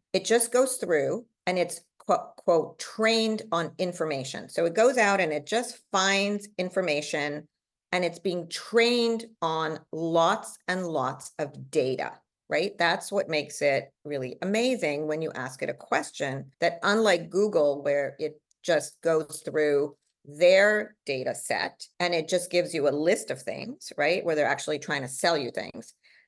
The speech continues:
What A I does is it crawls through vast amount of data and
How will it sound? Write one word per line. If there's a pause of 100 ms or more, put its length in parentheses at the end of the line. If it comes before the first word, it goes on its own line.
What
A
I
does
is
it
crawls
through
vast (240)
amount
of
data (100)
and